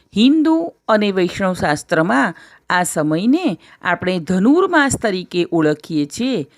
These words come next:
તો જાણીએ કે ધનુર્માસ એટલે શું? ધનુર્માસ એ એક ખગોળીય ઘટના છે. આ સમયમાં સૂર્ય ધનુ એટલે કે ધન રાશિમાં પ્રવેશ કરે છે.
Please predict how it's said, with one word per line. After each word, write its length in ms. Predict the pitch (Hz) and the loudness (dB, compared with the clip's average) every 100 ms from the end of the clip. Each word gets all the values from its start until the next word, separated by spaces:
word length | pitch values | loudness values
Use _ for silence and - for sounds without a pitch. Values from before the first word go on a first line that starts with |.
| _ _ - | _ _ -6
તો 120 | 170 | -4
જાણીએ 680 | 151 135 147 220 359 226 - _ _ - | -2 -2 0 2 0 -2 -8 _ _ -4
કે 120 | 180 | -2
ધનુર્માસ 880 | 185 185 262 330 349 311 254 254 - | 0 2 2 2 2 2 2 -2 -2
એટલે 400 | 185 - 156 151 | -4 -2 -2 -2
શું? 460 | - 285 349 196 - | -2 -2 0 -2 -2
ધનુર્માસ 840 | 160 247 311 359 339 254 226 233 - - | 2 4 4 2 2 4 2 -2 -4 -4
એ 180 | 220 - | -4 -2
એક 220 | 208 208 - | -2 -2 -2
ખગોળીય 760 | - 190 196 285 311 269 233 220 | 2 2 4 4 6 4 4 2
ઘટના 540 | 170 - 160 156 151 | 0 0 0 2 2
છે. 380 | 151 - 226 240 _ _ _ _ | 0 0 0 -2 _ _ _ _
આ 120 | - 156 | -4 -2
સમયમાં 680 | - 151 156 240 330 175 - - - | -2 0 0 2 2 0 -4 -16 -12
સૂર્ય 680 | - 262 302 330 247 175 147 _ _ - | -4 2 4 4 4 2 0 _ _ -8
ધનુ 560 | 143 196 208 262 339 - | 0 4 6 4 2 -2
એટલે 240 | 214 214 190 | -4 -4 -4
કે 180 | 190 | -2
ધન 260 | 160 196 277 339 | 0 2 2 2
રાશિમાં 600 | 311 247 - 214 196 190 | 2 0 -4 -2 0 2
પ્રવેશ 420 | 170 151 156 - | 2 0 -2 -4
કરે 280 | 180 233 339 | -2 0 -2
છે. 320 | - 190 | -2 -4